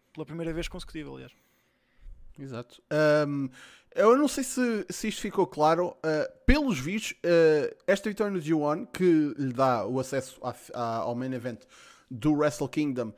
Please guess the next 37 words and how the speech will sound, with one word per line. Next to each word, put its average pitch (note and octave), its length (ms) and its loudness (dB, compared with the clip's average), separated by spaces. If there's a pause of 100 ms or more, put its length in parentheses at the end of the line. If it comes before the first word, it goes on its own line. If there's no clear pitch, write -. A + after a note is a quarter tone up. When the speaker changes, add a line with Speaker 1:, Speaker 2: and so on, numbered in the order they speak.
(140)
Speaker 2:
que B3+ 220 2
vai F#3 180 4
ser F3 160 2
mais D#3+ 220 -2
uma D3 100 -6
vez C3 220 -4
dois A2+ 420 0
dias, B2 520 -4 (460)
ahm, F3 760 6 (1300)
eu F3+ 160 8
acho C4 200 2
que - 80 -6
isto F#3 340 -2
é G3 40 6
uma G#3 120 2
title G3 260 -2
shot - 220 -2 (680)
para - 600 8
o F3+ 680 2
I F3+ 60 10
W F3+ 140 0
G E3 120 -6
P F3+ 100 -2
Heavyweight F3 480 2 (100)
e B3+ 360 2 (160)
o G#3+ 120 2
Intercontinental A3 520 0
Championship. G3 440 -8 (720)
Speaker 1:
Se C#3+ 80 0
Speaker 2:
O D3+ 60 2
Speaker 1:
tiver D3 140 -8
a D#3+ 120 4
Speaker 2:
que G3 60 -2
Speaker 1:
mesma D#3+ 200 -10
pessoa, - 280 -16
sim. - 480 -20 (880)
Speaker 2:
Pois. - 400 2